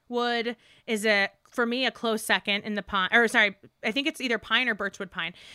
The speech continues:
A close second for me in the pine department. Nest holiday candle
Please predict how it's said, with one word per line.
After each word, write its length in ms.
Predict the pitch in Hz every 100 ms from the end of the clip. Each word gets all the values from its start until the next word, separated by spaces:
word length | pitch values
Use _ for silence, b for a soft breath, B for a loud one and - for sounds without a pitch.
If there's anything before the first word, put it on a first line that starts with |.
| B
A 80 | 226
close 240 | 269 285
second 320 | 285 220 214
for 100 | 220
me 140 | 220 208
in 120 | 196
the 80 | 196
pine 280 | 202 185 185
department. 520 | 180 170 - 165 180 B B B B B -
Nest 460 | 233 233 233 -
holiday 460 | - 220 220 226 262
candle 680 | - 285 285 294 294 302